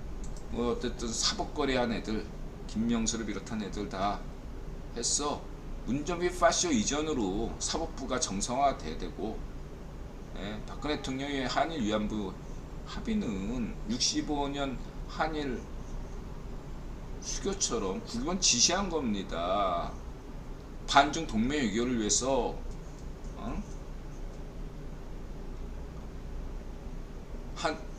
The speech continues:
가장 큰 현안인 한일 간의 위안부 협상을 하라고 한 거예요.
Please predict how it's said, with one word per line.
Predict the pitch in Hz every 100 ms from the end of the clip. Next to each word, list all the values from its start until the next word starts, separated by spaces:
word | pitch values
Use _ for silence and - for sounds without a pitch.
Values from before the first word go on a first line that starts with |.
| -
가장 | - 160 156 -
큰 | - 156
현안인 | 147 147 151 139
한일 | 135 - 151 156 147
간의 | 117 104 95 113 131 85 - - - - - - -
위안부 | 107 135 139
협상을 | 127 - 123 113 104 110 143 - - - - - - - - - - - - -
하라고 | - 233 175
한 | 185 165
거예요. | 190 170 113 82 76 78 107 107 -